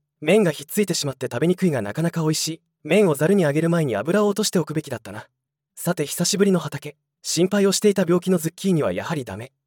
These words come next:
残念ですがこうなるともう手の施しようがありません。抜いてオクラを植えておきました。里芋は順調に葉を出しています。地べたは隣のかぼちゃを広げる予定。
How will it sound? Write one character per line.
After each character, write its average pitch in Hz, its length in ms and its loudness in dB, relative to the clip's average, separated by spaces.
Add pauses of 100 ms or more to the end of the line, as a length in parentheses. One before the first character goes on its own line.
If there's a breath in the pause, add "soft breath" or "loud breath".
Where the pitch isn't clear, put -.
(140)
残 143 220 2
念 190 120 4
で 180 60 0
す 156 120 -4
が 117 100 -2
こ 180 160 -2
う 196 40 2
な 202 80 4
る 175 60 0
と 139 120 -4
も 135 140 -2
う 147 60 -6
手 170 100 -2
の 156 80 0
施 135 260 -4
し - 140 0
よ 175 60 2
う - 40 2
が 143 60 -2
あ 113 60 -4
り 117 80 -8
ま 135 60 -6
せ 147 120 -8
ん。 139 80 -18 (280)
抜 131 140 2
い 185 60 4
て 185 120 2
オ 170 80 2
ク 185 100 -4
ラ 202 120 4
を 202 60 4
植 196 80 4
え - 20 2
て 202 80 -2
お 185 60 0
き - 100 -4
ま 82 80 0
し - 60 -6
た。 - 140 -12 (380)
里 156 280 -2
芋 196 140 4
は 180 100 4
順 165 180 0
調 208 140 2
に 202 120 4
葉 185 100 -2
を 190 60 2
出 180 100 2
し - 60 -4
て 156 80 -6
い 127 60 -4
ま 117 80 -8
す。 - 200 -10 (240)
地 139 140 -4
べ 202 100 6
た 165 100 -2
は 120 120 0
隣 165 260 0
の 208 80 4
か 185 120 -2
ぼ 185 60 0
ち - 80 -4
ゃ 175 60 2
を 165 40 2
広 156 240 -2
げ 170 60 0
る 156 60 -2
予 139 100 -4
定。 131 240 -14